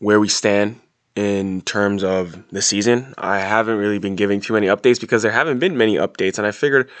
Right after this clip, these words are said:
I'll just chime in on what the latest is so that everyone's informed. So,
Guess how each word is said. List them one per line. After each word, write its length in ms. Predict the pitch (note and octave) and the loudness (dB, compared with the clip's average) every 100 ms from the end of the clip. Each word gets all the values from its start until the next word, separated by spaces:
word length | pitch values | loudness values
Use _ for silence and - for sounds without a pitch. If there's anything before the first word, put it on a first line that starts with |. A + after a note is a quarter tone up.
| - - - _ | -20 -20 -20 _
I'll 120 | - B2 | 0 0
just 160 | G#2+ | 0
chime 300 | - B2 A2+ | -2 0 2
in 100 | A2+ | 2
on 220 | G#2+ G2+ | 2 0
what 320 | F#2+ G#2 G2+ _ _ _ - | 2 2 2 _ _ _ -8
the 180 | G2+ G2+ | 0 2
latest 600 | F#2+ G2 F#2+ F#2 - - | 2 0 -2 -4 -6 -6
is 300 | F#2 F#2 E2+ | -4 -4 -4
so 220 | - F2+ | -4 -4
that 80 | F2 | -4
everyone's 680 | F#2 F2+ E2 D#2+ D#2+ - - _ _ | -6 -6 -8 -8 -10 -14 -20 _ _
informed. 500 | F#2 - C3 G2+ - _ _ _ _ _ _ _ | -8 2 4 4 -4 _ _ _ _ _ _ _
So, 420 | C3+ C3+ B2 - | 6 6 6 -2